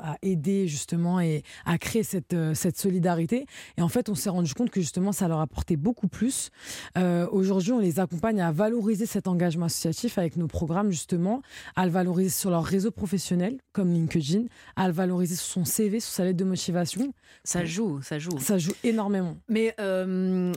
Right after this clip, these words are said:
Speaker 2: Anaïs, un jeune, parce que de seize à, à vingt-cinq ans, on va dire, un jeune de seize ans, euh, n'a pas les mêmes, euh,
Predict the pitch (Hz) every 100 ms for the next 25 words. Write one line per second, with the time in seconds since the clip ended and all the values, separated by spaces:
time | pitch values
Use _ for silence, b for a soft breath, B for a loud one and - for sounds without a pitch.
0 | - 175 196 208 196 - 202 196 175 226
1 | 254 233 - 180 165 180 165 165 - 165
2 | 170 - 208 208 180 165 156 165 175 170
3 | 180 180 160 143 143 - 170 185 165 156
4 | 151 - - 208 185 160 208 247 269 b
5 | b b b - 147 147 147 147 147 143
6 | 143 160 156 156 156 151 - 196 202 180
7 | 170 180 185 180 165 160